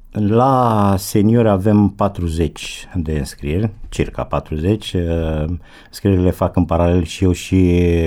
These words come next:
uh, arbitrul principal, uh, arbitru, uh, fide, domnul, uh, Partenie Mihai de la Timișoara, de la Gearmata Vii,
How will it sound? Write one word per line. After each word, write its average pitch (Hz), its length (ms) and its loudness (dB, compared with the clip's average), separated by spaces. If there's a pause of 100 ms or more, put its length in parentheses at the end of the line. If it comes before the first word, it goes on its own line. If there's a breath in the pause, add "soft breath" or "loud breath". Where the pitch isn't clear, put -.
(560 loud breath)
uh, 90 80 -2
arbitrul 80 520 0
principal, 82 680 -2
uh, 76 800 -4
arbitru, 78 1120 -4 (560 soft breath)
uh, 71 520 -2 (320)
fide, 73 720 -4 (180)
domnul, 80 540 -4
uh, 69 600 -8 (300)
Partenie 82 440 -4
Mihai 78 360 -4
de 90 100 -4
la 67 120 -4
Timișoara, 80 580 -6
de 71 80 -6
la 65 120 -8
Gearmata 65 420 -8
Vii, 113 280 -4